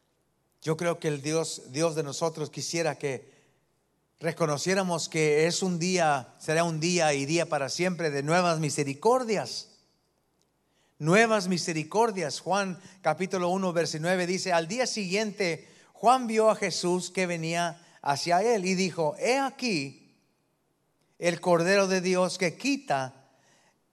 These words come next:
el pecado del mundo'". El mensaje que los ángeles vinieron a dar esa mañana de Navidad fue una así. No tan solamente traemos noticias de gran alegría y gozo, pero dijeron:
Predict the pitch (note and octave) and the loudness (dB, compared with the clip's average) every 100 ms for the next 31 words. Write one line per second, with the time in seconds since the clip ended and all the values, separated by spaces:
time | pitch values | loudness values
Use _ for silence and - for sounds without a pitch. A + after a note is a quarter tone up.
0 | - E3+ D#3 E3 D#3 F3+ G3+ G#3 G3+ G3 | 2 2 4 0 -2 0 2 2 0 -2
1 | F#3+ - _ _ _ _ _ _ - C3 | -6 -16 _ _ _ _ _ _ -10 2
2 | D#3 D3+ D3+ D#3 C#3+ A#2+ - - _ _ | 2 4 2 0 -2 -8 -14 -20 _ _
3 | _ _ _ _ _ _ _ - G3 G3 | _ _ _ _ _ _ _ -6 -2 -2
4 | F#3 - A#3 A3+ A#3 G3 F3 D#3+ A3 G3 | 0 2 2 0 -4 0 0 0 -2 0
5 | G#3 F#3 D#3+ - - D#3+ E3 A3 G#3+ F#3 | -2 -2 -4 -8 -8 -4 0 2 2 2
6 | E3 G3 G3+ G3 G3+ F3 E3 F3+ F#3+ F#3+ | 4 2 2 0 0 -2 -2 -2 -2 -2
7 | F3 - - _ _ _ D#3 D#3+ F#3 G3 | -4 -12 -20 _ _ _ -4 2 2 4
8 | F3 A3 C4 G#3+ F#3+ - _ _ _ _ | 2 4 4 0 -2 -12 _ _ _ _
9 | _ _ _ G#3 G#3+ G#3 A#3 G#3 F3+ B3+ | _ _ _ 2 4 2 2 0 -2 -4
10 | A#3 C3 - _ _ _ _ _ - G3 | -6 -8 -14 _ _ _ _ _ -6 -2
11 | A3 E3+ G#3 G3+ G#3 G3+ G3 F3 F#3 G#3 | -2 2 2 4 2 0 2 2 4 2
12 | G3 D#3+ E3 D#3 G3 F#3+ F#3 D#3+ D#3 E3 | 0 -2 -4 -6 -6 -4 -4 -2 -2 0
13 | F#3 F#3 E3 D#3 D3 E3+ E3 D3+ B3+ - | 0 0 0 0 0 0 0 2 0 2
14 | G3 - E3+ D#3 D3 F3 D#3 | -2 -2 -2 0 0 0 0